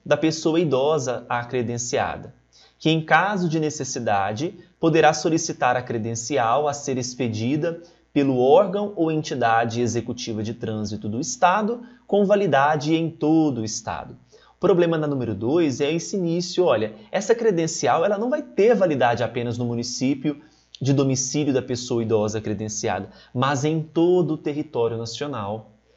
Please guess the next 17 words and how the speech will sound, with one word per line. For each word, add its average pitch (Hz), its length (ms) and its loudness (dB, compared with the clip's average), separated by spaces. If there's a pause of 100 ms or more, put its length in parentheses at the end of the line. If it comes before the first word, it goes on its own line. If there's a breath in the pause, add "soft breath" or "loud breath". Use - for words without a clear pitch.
(120)
Falsa 180 680 2
número 127 300 0
dois, 120 420 0
porque 135 300 -4
viola 139 800 6 (440 loud breath)
o 135 80 -2
artigo 135 380 4
segundo, 156 840 -2 (300)
parágrafo 143 560 2
primeiro 143 400 0
da 135 100 0
resolução. 151 680 -4 (560 soft breath)
Três, 123 720 6 (220)
o 190 80 4
uso 226 400 6
de 165 120 0
cópia 135 720 0